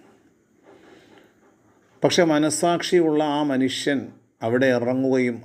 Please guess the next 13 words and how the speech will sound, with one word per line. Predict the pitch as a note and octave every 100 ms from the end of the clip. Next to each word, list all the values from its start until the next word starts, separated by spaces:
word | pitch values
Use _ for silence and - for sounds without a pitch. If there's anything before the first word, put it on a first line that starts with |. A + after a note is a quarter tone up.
| A#2
ആ | A2+ A#2
സഹോദരിക്ക് | - A#2+ B2 C3 A#2+ A#2+ A2+ G2+ A2
വേണ്ടുന്ന | A2+ A#2+ B2 B2 A#2+ - - -
സഹായങ്ങളും | G#2+ G#2 A#2+ B2 B2 A#2+ A#2 A2 A2+ - _ _ _ _ _ _ _ - A2+
വേണ്ടുന്ന | A#2 C3 C3+ C3 B2 -
സമാധാനപ്പെടുത്തലുമൊക്കെ | A2+ A2+ B2 A#2+ B2+ C3 B2 A#2 A2 A#2 A2+ A2+ G2+ - G2+ - -
അദ്ദേഹത്തിൽ | G#2 G2 G2 G#2 G2
നിന്ന് | F#2+ F2+
കാണാൻ | F2 E2 F2+ E2
കഴിഞ്ഞു. | - E2 - - - - _ - _ _ _ _ _ - - - - - -
പ്രത്യേകിച്ച് | - F#2+ B2 B2 A#2+ B2 A2 - - _ _ _ _ _ _ _ _ _ _ _ _ _ B2
നമ്മുടെ | B2 C#3 C3+
ഒരു | C3+